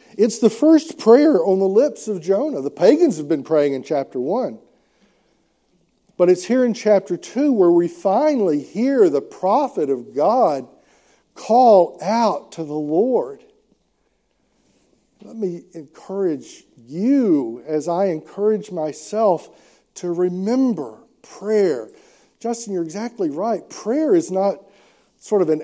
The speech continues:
add-on. It's not a, you know, a, a, a pious, uh,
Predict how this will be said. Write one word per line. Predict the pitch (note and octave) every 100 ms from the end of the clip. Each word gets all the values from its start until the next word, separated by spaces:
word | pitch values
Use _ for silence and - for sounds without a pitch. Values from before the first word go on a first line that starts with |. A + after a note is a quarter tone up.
| -
add-on. | D3+ E3+ G3+ G#3+ G#3 G#3 A3+
It's | D#3 - F3+
not | F3+ F3+
a, | C#3 B2+ - _ -
you | E3+
know, | E3+ D#3+ C3+ C3+ C#3+ C#3 -
a, | C#3
a, | B2 D#3 C#3 C#3+ C#3
a |
pious, | C3+ - - F3+ F#3 F3+ E3+ - - _ _ -
uh, | -